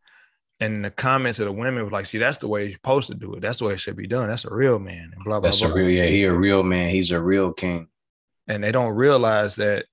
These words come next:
Speaker 1: it's, it's, it's far deeper. It's way more complex than that. The only thing they,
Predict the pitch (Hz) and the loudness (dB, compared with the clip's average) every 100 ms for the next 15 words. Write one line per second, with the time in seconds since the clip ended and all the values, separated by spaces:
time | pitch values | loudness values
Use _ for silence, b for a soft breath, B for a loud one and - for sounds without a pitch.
0 | - 113 - - _ _ - 113 - - | -6 -6 -6 -16 _ _ -6 -4 -4 -4
1 | 113 - _ _ _ 117 120 117 110 120 | -6 -8 _ _ _ 2 4 4 2 -2
2 | 113 101 87 107 123 120 117 110 117 107 | -4 -6 -6 -4 -4 -2 -6 -6 -8 -8
3 | - 117 - - 95 - 104 117 117 117 | -2 -2 -2 -8 -12 -6 -6 -6 -6 -2
4 | 117 117 | 0 0